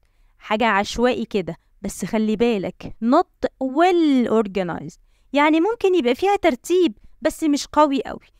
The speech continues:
يعني ممكن ألاقي تلاتة أربعة ورا بعض لكن مش كلهم ورا بعض زي في حالة السوليد. في حالة الجاز بقى random arrangement، بص بقى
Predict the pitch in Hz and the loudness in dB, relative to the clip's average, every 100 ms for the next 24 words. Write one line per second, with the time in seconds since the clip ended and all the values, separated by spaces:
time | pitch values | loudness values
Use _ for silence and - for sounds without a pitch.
0 | _ 311 294 294 370 381 294 302 339 339 | _ -4 0 0 0 0 0 2 0 0
1 | 294 330 349 220 311 311 277 262 214 233 | 0 0 -2 0 2 4 2 2 0 0
2 | 185 - _ - 233 277 262 262 - 269 | 0 -6 _ -8 -6 -4 -4 -4 -6 -6
3 | 262 349 330 269 254 247 240 294 277 262 | -2 -2 -2 -2 0 0 0 -2 -2 -4
4 | 233 254 254 - - 254 254 - - - | -4 -2 -4 -6 -6 -2 -2 -4 -10 -8
5 | 190 156 - _ _ _ 196 180 220 277 | -8 -8 -12 _ _ _ -12 -4 0 0
6 | 285 - 226 214 208 311 359 285 294 370 | 0 -2 -2 -2 0 2 2 2 2 4
7 | 370 370 _ _ _ _ _ _ - 302 | 2 -2 _ _ _ _ _ _ -4 4
8 | 381 415 277 254 226 220 233 233 269 262 | 4 4 0 0 0 -2 -4 -2 -2 0
9 | 202 190 180 180 196 240 226 214 | -2 -4 -8 -6 -6 -4 0 0